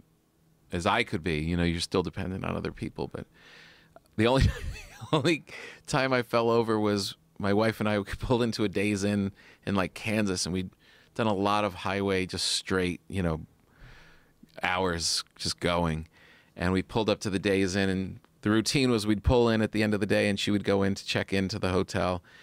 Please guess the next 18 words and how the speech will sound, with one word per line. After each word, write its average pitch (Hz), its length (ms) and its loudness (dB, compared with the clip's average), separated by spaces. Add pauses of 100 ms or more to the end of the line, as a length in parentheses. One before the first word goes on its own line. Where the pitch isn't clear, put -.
(160)
and 85 100 -6
I 87 120 0
would 85 160 -2
take 95 160 -4
care 85 160 0
of 80 60 0
the 82 60 -4
bike. 82 360 -6 (460)
And - 60 -6
we 87 80 0
pulled 101 260 0
into 98 280 0
a 95 60 2
Days 90 340 0
Inn, 92 300 0 (680)
and 87 300 -2
she - 360 -2
got 95 240 0